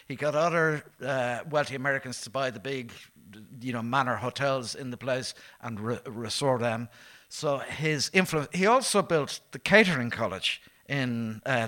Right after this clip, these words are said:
down in Shannon, which is still going strong today because of that excellence he had found in Germany and in, in, in Switzerland.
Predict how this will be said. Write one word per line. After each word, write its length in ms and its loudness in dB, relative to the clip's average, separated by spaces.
down 220 4
in 100 0
Shannon, 440 0
which 180 -2
is 100 -2
still 480 4
going 320 2
strong 340 0
today 340 2
because 300 -4
of 100 -4
that 240 2
excellence 580 0
he 100 -8
had 100 -6
found 460 -4
in 180 -4
Germany 640 0
and 320 0
in, 280 -4
in, 200 -6
in 160 -6
Switzerland. 600 -6